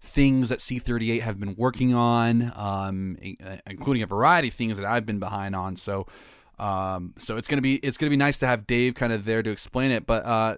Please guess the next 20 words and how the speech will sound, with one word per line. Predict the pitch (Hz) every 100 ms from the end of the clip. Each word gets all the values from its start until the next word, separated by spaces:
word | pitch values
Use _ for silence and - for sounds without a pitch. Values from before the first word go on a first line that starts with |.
| 123
generally, | 139 175 226 185
what | 170
we're | 165
mulling | 160 147 160 147
around | 127 135 131
right | 120 113
now | 117 110
in |
the | 107
leadership | 113 113 - - 110 113
is, | 107 101
um, | 107 101 101 - _ - _ _ _ _ _ _ _ _ _ - -
is, | 147 139 123
is, | 156 151 170 165
is | 175 151
membership | 147 185 202 185 151
dues, | 123 139 139 120
right? | 117 120 120
And | 117
if, | 117 113